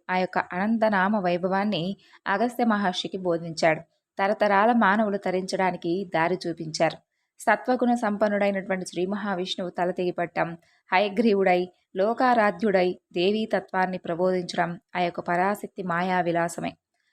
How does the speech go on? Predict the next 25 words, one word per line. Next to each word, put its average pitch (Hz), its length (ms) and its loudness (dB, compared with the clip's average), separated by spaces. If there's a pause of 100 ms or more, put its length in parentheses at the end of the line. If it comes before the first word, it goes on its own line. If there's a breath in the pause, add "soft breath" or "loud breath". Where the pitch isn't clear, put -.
(140)
హయగ్రీవుని 247 540 2
వృత్తాంతం 214 560 0
విన్నవారికి 190 720 0 (100)
సకల 185 220 -2
శుభాలు 185 440 0
కలుగుతాయి. 170 480 0 (400)
లక్ష్మీదేవి 285 600 2
తొందరపాటులో 202 680 0
పెట్టినటువంటి 185 560 -4
శాపం 175 420 -4
కూడా 170 420 0 (140)
లోక 175 280 -2
లక్షణార్థమే 180 720 -4
అని 170 240 -4
చెప్పి 170 160 -6
వివరించడం 165 520 -6
జరిగింది. 156 420 -6 (500)
ఇప్పుడు 240 580 4 (140)
అమ్మవారు 247 520 4 (120)
అనుగ్రహించినటువంటి 196 1400 -4
ఒక 190 140 -6
భక్తుని 208 440 -6
గాథ 185 220 2
గురించి 175 320 -6
తెలుసుకుందాం. 156 640 -6